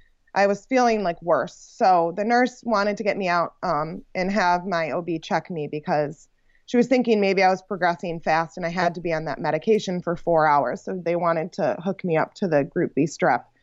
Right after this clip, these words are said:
antibiotics. Um, and they checked me, and I was four centimeters. So definitely in active labor, things were intensifying. And I had gone, I had gone from two to four pretty quick, like, in about three hours.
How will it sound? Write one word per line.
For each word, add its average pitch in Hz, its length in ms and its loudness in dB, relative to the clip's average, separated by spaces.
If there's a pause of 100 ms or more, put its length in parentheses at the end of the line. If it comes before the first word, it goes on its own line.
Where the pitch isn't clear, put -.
(300)
antibiotics. 165 840 -2 (1300)
Um, 185 160 2
and 185 200 -2
they 170 100 -2
checked 254 320 -2
me, 214 320 -2 (680)
and 214 180 2
I 185 60 2
was 185 140 -2
four 240 220 2
centimeters. 170 720 -4 (100)
So 226 300 2
definitely 247 520 0
in 247 100 0
active 202 360 -4
labor, 185 440 -2
things 208 320 -2
were 214 80 2
intensifying. 185 800 0
And 262 100 2
I 277 60 4
had 269 180 2
gone, 196 200 2 (500)
I 226 120 4
had 247 180 0
gone 190 220 0
from 190 180 -8
two 214 180 -8
to 180 80 -2
four 247 320 2
pretty 214 280 -2
quick, 175 420 -2
like, 190 180 -4
in 196 100 -2
about 175 380 0
three 185 220 -2
hours. 170 480 0